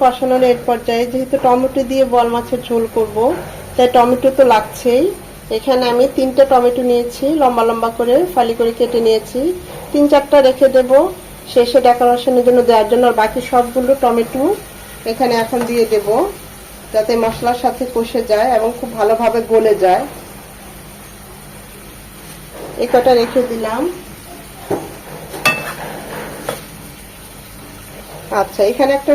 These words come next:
টিপস, এই মশলার মধ্যে হলুদ গুঁড়ো আছে আর দিয়ে দিচ্ছি সামান্য লবণ।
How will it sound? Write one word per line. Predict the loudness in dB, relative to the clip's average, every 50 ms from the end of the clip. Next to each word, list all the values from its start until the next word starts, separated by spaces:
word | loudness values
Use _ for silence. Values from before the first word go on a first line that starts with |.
| 0 -2
টিপস, | -4 -6 -6 -6 -6 -8 -10 -16 -18 -20 -20 -20 -20 -20 -20 -8 -2 0 2 2
এই | 4 4 2 0 0 -4 -10 -16 -18 -20 -20 -18 -16 -8 -4 -2
মশলার | 0 0 0 2 2 4 4 4
মধ্যে | 2 2 4 4 4 4 4
হলুদ | 4 2 2 2 0 0 2
গুঁড়ো | 2 2 4 4 2 0
আছে | -2 -4 -2 0 0 2 0 0 -4 -8 -14 -18 -12 -6 -6
আর | -6 -4 -2
দিয়ে | -2 -2 -2 -2
দিচ্ছি | -4 -6 -8 -6 -4 -4 -4 -4 -4
সামান্য | -4 -4 -2 -2 -2 -2 -2 0 0 2
লবণ। | 0 0 0 0 2 2